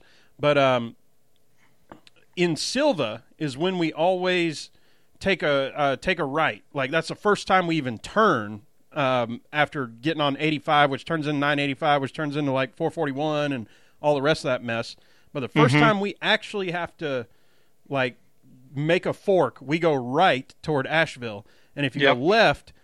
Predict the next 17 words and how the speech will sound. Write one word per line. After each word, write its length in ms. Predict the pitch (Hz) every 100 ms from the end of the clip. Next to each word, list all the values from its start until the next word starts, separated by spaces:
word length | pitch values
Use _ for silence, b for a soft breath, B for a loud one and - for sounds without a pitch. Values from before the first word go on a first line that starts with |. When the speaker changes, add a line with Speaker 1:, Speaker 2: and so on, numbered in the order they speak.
| _
Speaker 1:
that 140 | 160 165
takes 220 | 175 151
you 60 | 151
to 40 |
Bryson 280 | 139 139 123
City. 280 | - 110 98 _ B B B B B B B
Speaker 2:
Ah, 460 | 285 311 285 143 202
okay. 360 | - 135 139 _ -
Yeah. 200 | 156 - -
I 120 | 196
know 180 | 208 247
I've 140 | 220 165
seen 220 | 214 180
the 60 | 131
sign. 520 | - 175 131 120 117 _ _ -
Speaker 1:
Yep. 240 | 175 180 _ _ _ -
Yep. 260 | 151 156